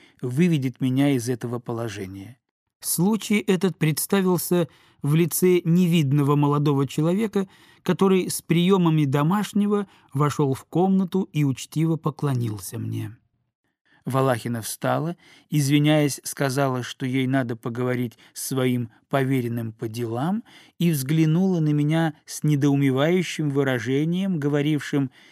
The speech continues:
"Ежели вы век хотите сидеть, то я вас не выгоняю". Кое-как сделав страшное усилие над собою,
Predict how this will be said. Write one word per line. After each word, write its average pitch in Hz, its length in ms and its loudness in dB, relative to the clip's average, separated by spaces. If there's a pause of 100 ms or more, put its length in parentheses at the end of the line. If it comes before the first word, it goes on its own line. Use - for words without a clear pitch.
(120)
"Ежели 147 580 2
вы 139 200 4
век 120 360 -4
хотите 202 560 -6
сидеть, 113 580 -8 (340)
то 175 100 -2
я 147 200 0
вас 151 240 -6
не 185 140 -2
выгоняю". 156 840 -6 (680)
Кое-как 175 480 4
сделав 156 460 2
страшное 151 680 -2
усилие 143 460 0
над 135 200 -2
собою, 170 480 0